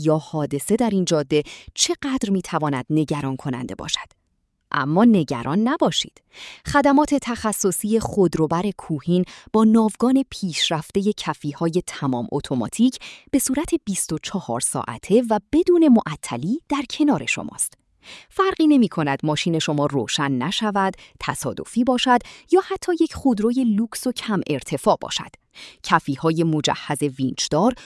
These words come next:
خودرو را بدون کوچکترین آسیب و با بستن اصولی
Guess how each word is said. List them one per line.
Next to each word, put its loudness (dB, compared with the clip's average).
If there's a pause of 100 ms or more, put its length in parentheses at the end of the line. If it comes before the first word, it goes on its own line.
(120)
خودرو 2
را 0 (100)
بدون 4
کوچکترین -2
آسیب 0 (280)
و 6
با 2
بستن -2 (200)
اصولی -2